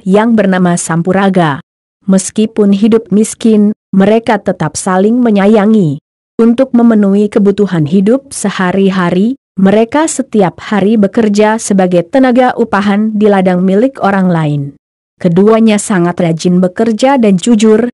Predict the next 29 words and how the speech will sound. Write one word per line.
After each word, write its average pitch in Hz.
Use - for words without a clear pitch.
sehingga 240
banyak 214
orang 165
kaya 190
yang 180
suka 165
kepada 170
mereka. 156
Pada 233
suatu 220
siang, 226
Sampuraga 226
bersama 202
majikannya 226
beristirahat 240
di 196
bawah 170
sebuah 196
pohon 208
yang 208
rindang 190
setelah 226
bekerja 170
sejak 185
pagi. 185
Sambil 202
menikmati 185
makan 175
siang, 220